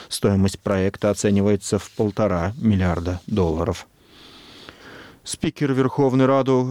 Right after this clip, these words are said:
Украины Андрей Парубий отменил приглашение для наблюдателей Парламентской Ассамблеи Совета Европы на досрочные выборы в Раду, которые должны пройти на Украине двадцать первого июля.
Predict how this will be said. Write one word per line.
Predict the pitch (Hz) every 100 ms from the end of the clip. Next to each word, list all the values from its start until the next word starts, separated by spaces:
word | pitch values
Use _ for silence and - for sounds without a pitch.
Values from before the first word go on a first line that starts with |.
| 123 117
Украины | 120 - 127 131 131 139 131
Андрей | 110 98 92 95 98
Парубий | - 104 104 107 123 123 113
отменил | 104 110 104 110 117
приглашение | 120 110 110 - 113 113 110
для | 104
наблюдателей | 98 92 95 101 110 104
Парламентской | 92 107 110 113 110 120
Ассамблеи | 110 123 117 120 123
Совета | - - 127 127 135
Европы | 135 127 151 156
на | 139 135
досрочные | 135 - 123 123 - 131 120
выборы | 107 110 110 107
в | 101
Раду, | 104 107 107 107
которые | 110 107 104
должны | 104 104
пройти | 98 113 104 117
на | 113
Украине | 110 123 123 127
двадцать | 110 107 - 110
первого | - 104 98 101
июля. | 98 113 101 98 98 95 98